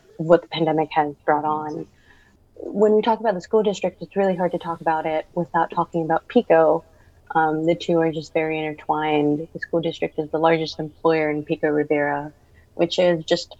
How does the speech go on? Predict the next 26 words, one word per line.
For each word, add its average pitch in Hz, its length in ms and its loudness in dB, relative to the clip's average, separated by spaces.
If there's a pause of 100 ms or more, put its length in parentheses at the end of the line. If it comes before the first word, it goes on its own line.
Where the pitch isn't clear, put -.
(220)
a 185 60 -4
primarily 151 880 0
a 156 60 -2
Latino 156 460 -2
working 156 320 -2
class 147 240 -4 (120)
community. 208 480 2
And 151 160 0
so 147 300 -2 (420)
these 196 160 4
are 185 100 6
folks 175 300 2
who 190 60 0
are 165 100 4
often 156 360 2
essential 156 440 -8
workers 151 580 -4
as 156 140 -4 (140)
well. 147 440 -4 (440)
And 156 640 0
so 175 140 -2
in 170 100 2
talking 175 300 2
to 165 120 0
the 151 80 -8
superintendent, 160 880 0